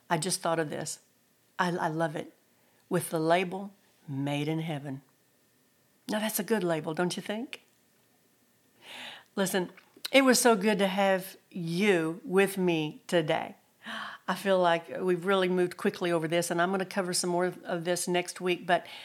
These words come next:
I've barely scratched the surface of what I wanna talk about regarding labels and names. But I'll be going deeper into this topic in later podcast, I promise. And listen, I wanna invite you, go to my website,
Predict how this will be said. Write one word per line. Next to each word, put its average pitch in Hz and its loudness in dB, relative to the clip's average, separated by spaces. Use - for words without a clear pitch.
I've 185 -2
barely 220 2
scratched 233 0
the 247 0
surface - -4
of 190 -2
what 214 4
I 214 4
wanna 208 0
talk 226 -2
about 185 0
regarding 175 0
labels 165 0
and 160 0
names. 151 -4
But 175 0
I'll 160 4
be 202 -2
going 226 4
deeper 254 0
into 165 0
this 156 -4
topic 160 -6
in 156 -2
later 165 0
podcast, 170 -4
I 165 0
promise. - -4
And 233 2
listen, 233 0
I 226 4
wanna 285 2
invite 214 0
you, 156 -6
go 247 6
to 320 2
my 269 2
website, 190 -2